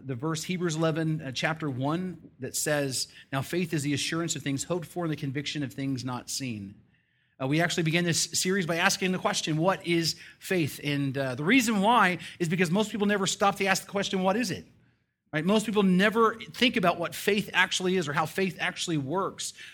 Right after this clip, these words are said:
Most people just assume they know what faith is. The problem is, is we've seen that it isn't true. In fact, the video indicates that very well. Most people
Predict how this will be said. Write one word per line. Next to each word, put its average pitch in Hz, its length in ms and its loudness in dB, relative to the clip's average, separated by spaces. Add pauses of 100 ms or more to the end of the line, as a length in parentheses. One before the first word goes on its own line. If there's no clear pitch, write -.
Most 202 200 0
people 190 160 0
just 165 200 -2
assume 214 400 0
they 175 100 2
know 160 320 2
what 147 380 -2
faith 143 400 -4
is. 160 520 -8 (720)
The 143 60 -6
problem 170 380 2
is, 131 140 2
is 131 100 -4
we've 143 160 -2
seen 156 460 0
that 123 180 -10
it 147 140 -8
isn't 143 260 -4
true. 131 400 -4
In 120 100 -10
fact, 131 300 -6
the 139 60 -6
video 151 320 0
indicates 160 400 -2
that 156 140 -6
very 147 200 -2
well. 147 280 0
Most 143 200 -4
people 156 260 -4